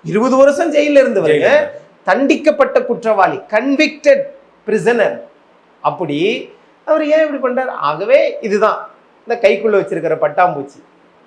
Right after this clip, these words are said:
Speaker 1: சாகடிக்கிறதும் பறக்க விடுவதும் அரசாங்கத்தின் கைகள் இருக்குது. அது தனி மனிதனுக்கும் பொருந்தும். அப்ப எல்லா விஷயத்திலுமே இந்த அரசாங்கம், அஹ், மக்களை அல்லது இளைஞர்களை, ஏன் அரசு ஊழியர்கள் எடுத்துக்கங்க, எந்த திட்டத்தை நீங்க பண்ணீங்க?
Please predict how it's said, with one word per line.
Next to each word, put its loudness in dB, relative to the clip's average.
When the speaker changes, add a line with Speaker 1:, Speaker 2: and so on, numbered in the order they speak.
Speaker 1:
சாகடிக்கிறதும் 0
பறக்க 4
விடுவதும் 2
அரசாங்கத்தின் 2
கைகள் 4
இருக்குது. 0
அது 0
தனி 2
மனிதனுக்கும் 2
பொருந்தும். -6
அப்ப 2
எல்லா 2
விஷயத்திலுமே -6
இந்த -2
அரசாங்கம், 0
அஹ், -10
மக்களை -2
அல்லது -2
இளைஞர்களை, -2
ஏன் -2
அரசு -2
ஊழியர்கள் -2
எடுத்துக்கங்க, -10
எந்த -4
திட்டத்தை -4
நீங்க -8
பண்ணீங்க? -10